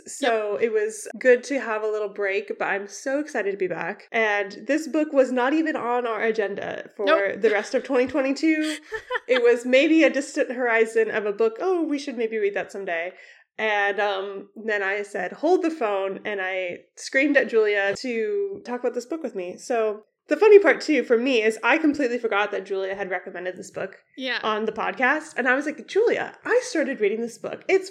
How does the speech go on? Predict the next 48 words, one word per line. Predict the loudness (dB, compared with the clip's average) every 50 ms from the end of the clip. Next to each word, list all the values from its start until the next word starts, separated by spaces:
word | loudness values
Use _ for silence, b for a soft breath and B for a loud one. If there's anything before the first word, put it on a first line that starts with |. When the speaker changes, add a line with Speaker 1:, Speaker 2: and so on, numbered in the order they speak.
| -8 _ 0
Speaker 1:
fascinating. | 0 0 0 -2 -6 -4 -4 -4 -4 -4 -8 -8
You | 0 0 2 2
would | 2 -2 -4 -4
love | -2 -2 -2 -2
it. | -4 -8 -8
You | -2 0 2 2
should | 2 2 2 2 2 0 0
read | 0 0 2 2 2
it. | 0 -2 -6 -8 -6
You | -6 -4
should | -2 -2 -2 -2
read | -2 2 2
it | 2 2 2
right | 2 2 2 2 0
now. | 0 0 0 0 -2 -4 -6 -8 B B B B B
It's | B -2 -2 0
called | 0 -2 -2 0 0
This | -2 -2 0
Is | -2 -2
How | 0 2
You | 2 2 2 0
Lose | 0 -2 -2 -2
the | -4 -6
Time | -6 -4 -2 0 0 0
War." | 0 0 -2 -2
And | -2 -2 -4
she's | -4 -4 -4
like, | -6 -6 -4
"Yeah, | -2 0 0 0 0
I | -2 -2
know. | 0 0 0 0 0 0
I | -2
told | -2 -2 -2 -2 -2 0 0
you. | -2 -2 -2 -6 -10 b b b b b b
I | -4 -2
told | 4 6 8 8
you | 8
you | 6 4 0 -2
should | -4 -4 -2
read | -2 -2 -2
that | -2 -4
book." | -4 -4 -4 -2 -2 -2 -2
And | 2 4 4
I |
was | 4 6
like, | 4 2 0 B B B B B B B
<laughs> | B _ _ _ _ _ -6 -2
"Right." | 0 0 2 2 2 0 -2 -6